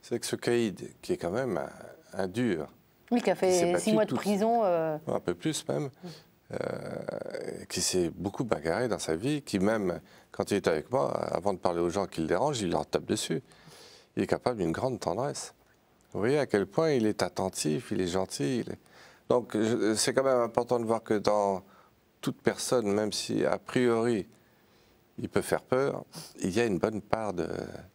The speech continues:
Speaker 1: de générosité qui est là, qui est disponible.
Speaker 2: À condition de savoir la trouver et de trouver
Speaker 1: De
Speaker 2: les circonstances qui la mettent.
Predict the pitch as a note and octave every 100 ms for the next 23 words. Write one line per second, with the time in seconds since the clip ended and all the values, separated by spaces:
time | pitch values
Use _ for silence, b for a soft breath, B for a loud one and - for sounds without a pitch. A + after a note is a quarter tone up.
0 | - E2 E2 D2+ C#2+ C#2+ - - - -
1 | B B B - G#2+ F2+ F#2+ F#2 - -
2 | D#2+ - E2 F#2+ F2+ - _ _ _ _
3 | _ _ - G#3 - G3+ F#3 - A#3 A#3
4 | F#3 E3+ G3 F#3 - E3+ D#3+ E3+ F#3 E3+
5 | E3 - F#3 E3 A3 A3+ F#3 F3 E3 D#3+
6 | D#3+ - F#3 F3+ F#3+ - E3 G#3 - F3+
7 | D#3 G3 G3+